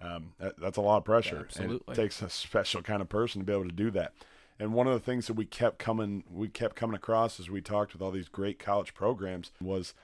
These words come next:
Speaker 1: "I wanna make it as uncomfortable as possible in practice. I want all of August for them to just be miserable and to feel like I'm all over 'em so that I can figure out, hey,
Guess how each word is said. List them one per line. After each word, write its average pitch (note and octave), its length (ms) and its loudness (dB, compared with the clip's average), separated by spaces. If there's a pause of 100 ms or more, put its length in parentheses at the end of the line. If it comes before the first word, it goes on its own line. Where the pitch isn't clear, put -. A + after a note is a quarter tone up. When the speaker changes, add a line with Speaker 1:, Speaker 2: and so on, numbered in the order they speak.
(120)
Speaker 1:
"I G2+ 200 8
wanna A2+ 260 4
make G#2 320 2
it G2+ 180 0
as F#2 320 -4
uncomfortable G2+ 840 0
as F2 180 -6
possible E2+ 800 -2 (440)
in F#2 160 -4
practice. D2+ 680 -8
I G2+ 140 6
want G#2+ 340 2 (180)
all G#2+ 300 4
of G#2 180 2
August F#2 560 2 (320)
for F#2+ 160 -2
them G2+ 280 2
to F#2 120 -6
just F2+ 320 -6
be F#2 220 0
miserable G#2+ 840 2
and G2+ 140 -2
to F2 80 -4
feel G#2 240 -2
like G2 240 0
I'm F#2+ 380 -2
all G#2+ 340 6
over G#2 320 0
'em G#2 240 -4 (140)
so G#2+ 220 0
that G#2+ 120 4
I A2 120 6
can A2 180 -2
figure G2+ 340 0
out, G#2+ 180 0
hey, A2+ 260 0